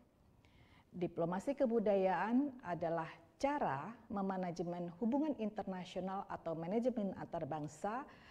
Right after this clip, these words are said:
melalui sarana kebudayaan. Untuk itu,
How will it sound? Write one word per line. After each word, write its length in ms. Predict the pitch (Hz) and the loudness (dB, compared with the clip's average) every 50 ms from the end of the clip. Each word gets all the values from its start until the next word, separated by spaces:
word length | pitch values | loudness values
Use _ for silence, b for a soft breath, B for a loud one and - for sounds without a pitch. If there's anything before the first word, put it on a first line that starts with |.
| B B B | B B B
melalui 640 | 208 208 202 196 185 185 190 196 208 220 240 254 254 | 0 0 0 2 2 0 2 2 2 2 0 -2 -4
sarana 720 | 240 - - 208 170 160 165 156 160 160 170 180 202 226 233 226 | -6 -8 -8 -6 -4 -4 -4 -4 -4 -4 -6 -6 -6 -8 -8 -4
kebudayaan. 720 | - 190 165 175 170 165 170 156 156 151 - - 127 127 - - - - - _ _ b b b b b b b b b b b b b _ _ - | -4 -4 -2 0 0 0 0 0 0 0 -2 -4 -6 -8 -8 -10 -14 -16 -18 _ _ b b b b b b b b b b b b b _ _ -10
Untuk 320 | 156 151 151 - 151 - | -8 -8 -6 -8 -8 -6
itu, 580 | - 151 - - 175 185 196 226 277 349 392 415 | -6 -8 -4 -2 0 2 4 4 2 2 0 -4